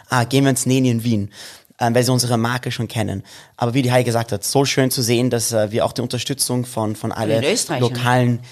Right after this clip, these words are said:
Speaker 1: Gästen bekommen. Ähm, wo wir uns adaptieren müssen, ist auch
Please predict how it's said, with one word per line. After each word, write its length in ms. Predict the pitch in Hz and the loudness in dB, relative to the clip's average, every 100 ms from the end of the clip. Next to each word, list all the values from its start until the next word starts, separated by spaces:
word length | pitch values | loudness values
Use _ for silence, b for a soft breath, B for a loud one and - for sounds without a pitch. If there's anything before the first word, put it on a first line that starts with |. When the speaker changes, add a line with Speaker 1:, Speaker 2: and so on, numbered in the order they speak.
| B | B
Speaker 1:
Gästen 360 | - 113 - 117 | -2 0 0 -2
bekommen. 600 | 104 - 113 104 156 196 B B B - | -4 -2 0 0 -2 -6 B B B 0
Ähm, 260 | 117 117 113 | 2 2 2
wo 160 | 123 113 | -2 2
wir 160 | 147 | 2
uns 160 | 143 - | 2 0
adaptieren 400 | 123 127 - 147 | -4 -4 0 0
müssen, 300 | 139 - 135 | 2 0 -2
ist 360 | - 117 - | -2 -2 -2
auch 360 | - 104 110 - | 2 2 0 -8